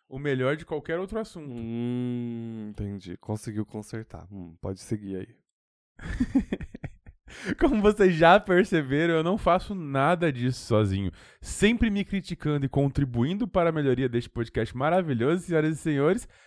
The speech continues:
Speaker 1: meu amigo Itamar Santos.
Speaker 2: Oiê, sejam todos bem-vindos. Você chegou a falar o seu nome?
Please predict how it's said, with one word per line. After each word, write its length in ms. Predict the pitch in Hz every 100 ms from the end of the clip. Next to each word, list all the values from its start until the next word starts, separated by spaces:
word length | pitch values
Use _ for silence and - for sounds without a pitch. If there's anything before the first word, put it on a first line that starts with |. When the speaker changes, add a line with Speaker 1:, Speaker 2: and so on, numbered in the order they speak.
| -
Speaker 1:
meu 140 | 262 254
amigo 460 | 214 190 196 220 - _ _
Itamar 600 | 226 233 208 143 143 147 139
Santos. 960 | - - 113 120 - - - - - _ _ -
Speaker 2:
Oiê, 840 | 101 113 113 117 113 110 110 110
sejam 300 | 113 117 110
todos 280 | 107 107 107
bem-vindos. 840 | 104 110 127 117 110 110 110 107 107
Você 220 | - 285
chegou 220 | 302 254
a 20 |
falar 300 | - 120 110
o 40 | 113
seu 160 | 104
nome? 340 | 92 110 165